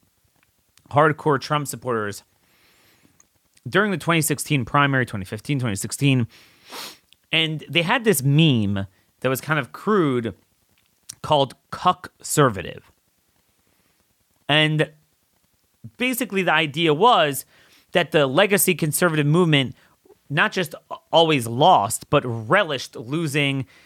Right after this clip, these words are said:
and losing honorably, and all they want to do is lose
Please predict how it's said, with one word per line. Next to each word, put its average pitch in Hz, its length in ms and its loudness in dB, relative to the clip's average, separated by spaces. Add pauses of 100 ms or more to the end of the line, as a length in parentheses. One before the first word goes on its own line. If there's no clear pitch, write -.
(240)
and 123 200 0
losing 160 360 2
honorably, 135 580 -2
and 127 80 -6
all 135 140 2
they 151 100 0
want 139 160 0
to 135 40 0
do 131 180 2
is 113 120 2
lose 127 540 6